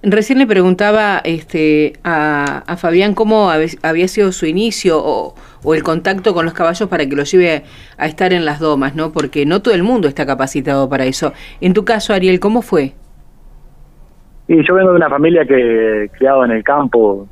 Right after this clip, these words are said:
Speaker 2: siempre con, te levantabas y veías un caballo en la puerta de la casa, ¿no?
Speaker 1: Claro.
Speaker 2: Y yo dije, no, ne-, no es, por ahí yo digo siempre que no es necesario nacer arriba de un caballo para ser jinete, ¿no? Porque yo conozco,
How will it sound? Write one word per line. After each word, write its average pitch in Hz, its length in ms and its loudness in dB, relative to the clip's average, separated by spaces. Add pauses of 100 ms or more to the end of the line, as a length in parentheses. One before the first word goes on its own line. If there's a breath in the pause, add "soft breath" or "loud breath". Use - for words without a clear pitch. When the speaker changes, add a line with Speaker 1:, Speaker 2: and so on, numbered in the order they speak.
Speaker 2:
siempre 120 300 0
con, 101 480 -4
te 110 100 -2
levantabas 110 440 2
y 117 120 4
veías 110 200 4
un 117 80 2
caballo 113 240 2
en 113 60 0
la 107 60 -2
puerta 113 220 -2
de 110 60 0
la 113 40 -4
casa, 139 240 -2
¿no? 127 140 0 (420)
Speaker 1:
Claro. 147 280 -10 (180)
Speaker 2:
Y 107 540 6
yo 139 200 4
dije, 147 200 4
no, 151 120 2
ne-, 143 220 4
no 151 120 4
es, 143 380 4
por 139 140 2
ahí 165 200 4
yo 165 120 2
digo 156 200 4
siempre 156 280 2
que 143 100 0
no 147 80 2
es 139 60 0
necesario 143 480 2
nacer 127 340 2
arriba 127 320 2
de 120 60 4
un 117 80 0
caballo 143 280 0
para 113 140 0
ser 123 140 -2
jinete, 135 280 2
¿no? 135 120 2
Porque 113 260 -10
yo 123 80 0
conozco, 113 500 0